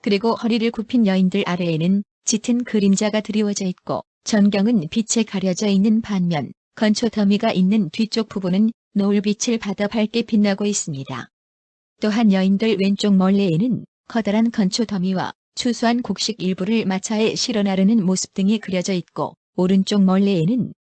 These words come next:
이를 감독하는 사람이 말을 타고 지켜보고 있으며, 그 뒤로는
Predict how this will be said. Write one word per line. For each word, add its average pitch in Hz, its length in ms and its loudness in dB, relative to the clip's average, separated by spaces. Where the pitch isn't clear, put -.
이를 226 220 0
감독하는 214 580 0
사람이 208 380 0
말을 190 320 0
타고 185 400 -2
지켜보고 180 540 -4
있으며, 156 460 -6
그 202 160 -2
뒤로는 160 520 -2